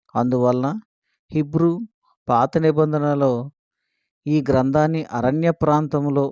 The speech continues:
అన్న పేరుతో పిలిచారు. వరుస క్రమంలో చూస్తే సంఖ్యాకాండం నిర్గమాకాండంలోని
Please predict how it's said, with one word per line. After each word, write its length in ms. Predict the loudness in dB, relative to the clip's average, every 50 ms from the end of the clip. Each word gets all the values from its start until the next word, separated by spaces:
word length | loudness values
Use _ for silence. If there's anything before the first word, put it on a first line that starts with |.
| -6 -12 -16 -16 -16 _ -8
అన్న 180 | -6 -4 -2 -2
పేరుతో 500 | -2 -2 -2 0 0 0 -2 -2 -2 -4 -4
పిలిచారు. 580 | -4 -6 -8 -8 -8 -6 -4 -2 -2 -2 -4 -6 -14 _ _ -20 -20 _ _ _ _ _ _ _ _ _ _ _ _ _ _ -2
వరుస 280 | -2 -2 -2 0 0 -2
క్రమంలో 520 | -2 0 0 0 0 0 0 0 0 0
చూస్తే 460 | 0 0 -2 -4 -4 -4 -4 -6 -4 -4 -4 -8 -12 _ _ _ _ _ _ _ _ _ _
సంఖ్యాకాండం 1000 | -6 -2 -2 0 0 0 2 2 4 4 2 2 2 2 2 2 2 0 0 0 -2 -6 -10 -16 _ _ _ _ _ _ _ _ _ _ _ _
నిర్గమాకాండంలోని 1400 | -6 -2 0 0 0 0 0 -2 0 2 2 2 2 0 0 2 2 2 2 0 0 2 2 2 2 0 -2